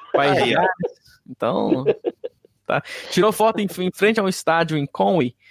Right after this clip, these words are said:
Speaker 1: que é um estádio pra três mil pessoas, de um time da segunda divisão do País de Gales. Então, assim,
Speaker 2: Hum.
Speaker 1: ela só
Speaker 2: Nó.
Speaker 1: esteve em lugares positivos.
Speaker 2: Roça da roça, hein?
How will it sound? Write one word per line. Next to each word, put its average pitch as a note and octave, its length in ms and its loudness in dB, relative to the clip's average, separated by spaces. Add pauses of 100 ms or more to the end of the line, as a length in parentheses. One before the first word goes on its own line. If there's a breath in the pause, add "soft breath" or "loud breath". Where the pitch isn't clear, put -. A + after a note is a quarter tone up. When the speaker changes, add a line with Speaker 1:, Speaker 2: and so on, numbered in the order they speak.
(240 soft breath)
Speaker 1:
que D#3 260 4
é D3 80 6
um D3 60 4
estádio D#3 240 0
pra D#3 120 0
três A3+ 360 2
mil G#3+ 140 2
pessoas, F3+ 500 2
de E3+ 80 -4
um D#3+ 60 0
time F#3 240 -4
da F3 80 0
segunda F#3+ 420 0
divisão F3 320 0
do F3 80 -4
País D#3 220 2
de C3+ 80 -6
Gales. D3 560 -4 (160)
Então, B2 160 -2
assim, B2+ 360 -4
Speaker 2:
Hum. A2 140 -16 (220 loud breath)
Speaker 1:
ela B2 80 0
só C3 100 0
Speaker 2:
Nó. D3+ 60 4
Speaker 1:
esteve F3 200 2
em A#3 40 2
lugares G#3 280 0
positivos. F#3 680 -2 (200)
Speaker 2:
Roça E3+ 400 0
da D3 120 4
roça, C3 340 2
hein? E3+ 80 -6